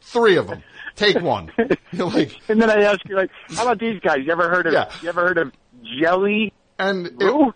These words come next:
Speaker 1: yeah. And it was, but it t-, you had, like, seventy records to go through, just like, "Okay, I have, this guy apparently sent me everything he's ever put out. Okay, I have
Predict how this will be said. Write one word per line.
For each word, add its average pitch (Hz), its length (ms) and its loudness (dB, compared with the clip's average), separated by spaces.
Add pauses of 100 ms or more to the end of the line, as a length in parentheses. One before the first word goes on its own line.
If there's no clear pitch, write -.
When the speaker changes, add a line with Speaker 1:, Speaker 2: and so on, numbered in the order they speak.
Speaker 1:
yeah. 190 280 -2 (520)
And 190 240 -2
it 185 160 0
was, 160 560 0 (460)
but 190 360 -2
it 185 160 -2
t-, 185 180 -4
you 180 220 -4
had, 180 360 -2
like, 151 320 -4 (360)
seventy 196 800 0
records 165 520 0
to 143 80 -8
go 120 240 0
through, 117 300 -6
just 101 200 -10
like, 101 240 -6 (320)
"Okay, 170 600 -2
I 139 140 0
have, 120 280 -4 (400)
this 143 200 -4
guy 160 280 2
apparently 156 520 -2
sent 156 280 -4
me 147 200 -8
everything 165 540 -2
he's 151 200 -6
ever 143 220 0
put 175 300 -4
out. 190 440 -2 (260)
Okay, 160 500 -4
I 156 100 -4
have 127 280 -4